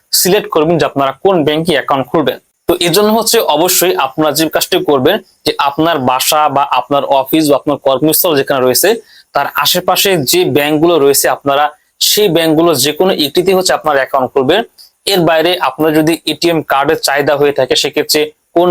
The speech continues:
ব্যাংকের এটিএম বুথ অ্যাভেলেবল রয়েছে আপনারা সেই ব্যাংকে অ্যাকাউন্ট খুলতে পারেন। অথবা আপনারা যদি ফরেন ট্রানজাকশন করেন, যেমন হচ্ছে আপনার বিদেশের বিভিন্ন ওয়েবসাইটে কেনাকাটা করেন অথবা আপনারা যদি বিদেশে ঘুরতে যান, সেক্ষেত্রে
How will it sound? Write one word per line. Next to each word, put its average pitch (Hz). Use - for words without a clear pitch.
ব্যাংকের 170
এটিএম 151
বুথ 147
অ্যাভেলেবল 160
রয়েছে 131
আপনারা 135
সেই -
ব্যাংকে 170
অ্যাকাউন্ট 151
খুলতে 143
পারেন। 139
অথবা 180
আপনারা 160
যদি 160
ফরেন 156
ট্রানজাকশন 147
করেন, 143
যেমন 165
হচ্ছে 160
আপনার 147
বিদেশের 139
বিভিন্ন 143
ওয়েবসাইটে 143
কেনাকাটা 143
করেন 139
অথবা 135
আপনারা 135
যদি 143
বিদেশে 160
ঘুরতে 156
যান, 135
সেক্ষেত্রে 185